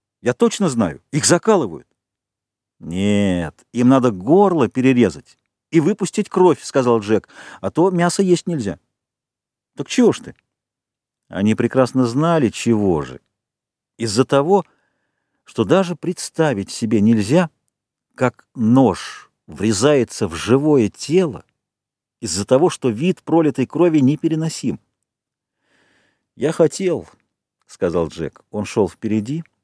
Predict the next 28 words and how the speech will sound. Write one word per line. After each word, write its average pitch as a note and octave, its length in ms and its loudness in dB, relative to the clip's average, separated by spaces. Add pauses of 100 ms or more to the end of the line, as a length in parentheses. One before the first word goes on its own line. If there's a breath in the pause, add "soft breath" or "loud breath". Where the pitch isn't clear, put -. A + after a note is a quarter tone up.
и A2+ 80 -8
они A#2+ 220 4
не C3 140 6
видели C#3+ 280 0
его A2+ 200 2
лица. A2 440 -4 (840)
Я C#3 200 4
примирялся. D3+ 1000 0 (720)
Ну A2+ 140 -2
уж - 160 -4
в - 80 -14
следующий D#3+ 720 0
раз, F#2+ 400 -6 (220)
он B2 200 -2
выхватил G2 480 -4
нож D3 300 0
и B2 80 -8
всадил B2 460 0
его A2 240 2
в F2 80 -10
дерево. F#2 360 0 (680 soft breath)
Уж G2+ 140 -12
в - 140 -14
следующий C#3+ 680 0
раз F2+ 220 -2
пощады B2+ 680 -2
не A#2 160 2
будет. - 420 -2